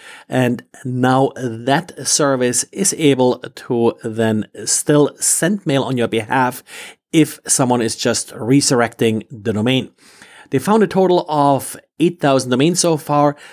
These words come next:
that are susceptible, uh, to, uh, this particular attack. They also set up a quick checker that you can use, uh, to basically check if your domain is potentially susceptible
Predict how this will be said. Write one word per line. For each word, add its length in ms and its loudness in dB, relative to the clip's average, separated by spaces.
that 340 2
are 340 2
susceptible, 760 0
uh, 180 4
to, 340 0
uh, 140 0
this 300 0
particular 460 -4
attack. 480 -2
They 80 2
also 600 2
set 220 -2
up 140 0
a 80 -8
quick 560 -8
checker 500 -2
that 160 -2
you 80 4
can 180 -4
use, 320 2
uh, 200 2
to 340 -6
basically 320 -4
check 400 -6
if 440 -4
your 260 2
domain 440 0
is 300 0
potentially 720 -2
susceptible 800 -2